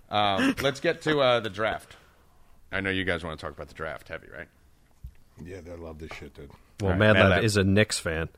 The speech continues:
Speaker 1: Yeah,
Speaker 3: Well,
Speaker 1: Mad
Speaker 3: it's
Speaker 1: Lab.
Speaker 3: funny when you Knicks fans complain about the draft being fixed when you
Speaker 2: No.
Speaker 3: literally have a fixed draft under your goddamn resume.
Speaker 2: Uh, you're gonna fucking be surprised at my takes. Tommy, you wanna
Speaker 3: Wait, let's
Speaker 2: you
Speaker 3: do
Speaker 2: wanna
Speaker 1: Yeah, let
Speaker 3: percentages first on
Speaker 1: Yeah,
Speaker 3: this.
Speaker 1: let's start
Speaker 2: you
Speaker 1: it
Speaker 2: wanna,
Speaker 1: off.
Speaker 2: you want, you wanna segue
Speaker 1: Hold on, by the
Speaker 2: this?
Speaker 1: way, after, now let's, let's sandwich it. So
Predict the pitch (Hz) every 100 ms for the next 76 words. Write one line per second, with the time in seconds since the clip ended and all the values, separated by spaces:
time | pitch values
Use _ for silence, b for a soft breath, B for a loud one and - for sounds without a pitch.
0 | - 120 135 135 87 170 170 151 131 120
1 | 113 127 - - 101 92 90 - 104 117
2 | 110 107 104 101 85 110 107 - 101 90
3 | - 123 104 - - 107 107 120 113 117
4 | 135 151 143 139 127 131 127 113 113 95
5 | 131 - - 131 - - 104 117 117 98
6 | - - 117 110 107 101 98 92 110 107
7 | 110 101 98 110 101 90 85 90 - -
8 | 277 262 202 156 165 156 175 151 156 143
9 | 143 143 - 139 110 95 - 107 95 131
10 | 123 98 104 104 143 139 - 117 104 -
11 | 131 160 147 139 110 104 - 123 107 -
12 | 95 95 98 90 92 - 107 117 104 87
13 | 127 131 - 127 117 104 - 131 147 160
14 | 139 147 160 139 127 143 165 - 127 123
15 | 123 117 120 - 127 123 - 151 127 95
16 | 98 101 113